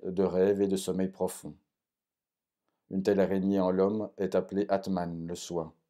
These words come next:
tandis que la même en rapport avec le monde, considérée comme issue du soleil,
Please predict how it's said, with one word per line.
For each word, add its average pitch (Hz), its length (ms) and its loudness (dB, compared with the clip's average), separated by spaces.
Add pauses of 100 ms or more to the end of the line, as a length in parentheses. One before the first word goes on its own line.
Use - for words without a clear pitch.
(880)
tandis 95 280 -2
que 104 100 0
la 98 140 4
même 98 340 4
en 107 80 2
rapport 92 400 0
avec 95 220 2
le 92 100 0
monde, 90 440 -2 (400)
considérée 101 520 0
comme 98 220 0
issue 98 280 -6
du 101 100 -6
soleil, 95 580 2